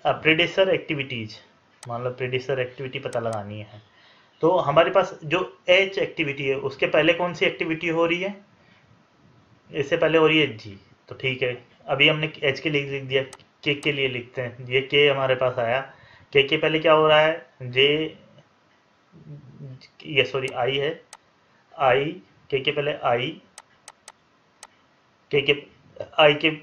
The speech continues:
और जी, और के, हम, अभी हमने देखा ना कि जी, पीछे कैसे जाते हैं, ऐसे जाना है, पीछे जा सकते हैं ना पीछे यहाँ तो,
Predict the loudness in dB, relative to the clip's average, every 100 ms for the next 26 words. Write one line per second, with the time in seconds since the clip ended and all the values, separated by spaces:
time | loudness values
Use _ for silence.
0 | -12 -4 -4 -2 -4 -4 -6 -14 -20 _
1 | _ _ _ _ _ _ -20 _ _ _
2 | _ _ _ _ -6 -4 -6 -8 -10 -16
3 | -20 -18 -14 -12 -12 -14 -10 -2 -2 -2
4 | -2 -2 0 -2 -4 -6 -10 -8 -6 -2
5 | -2 0 0 0 -2 -6 -4 -4 -2 0
6 | 0 -2 -8 -10 -14 -6 -6 -2 -4 -2
7 | -4 -4 -2 0 0 0 -4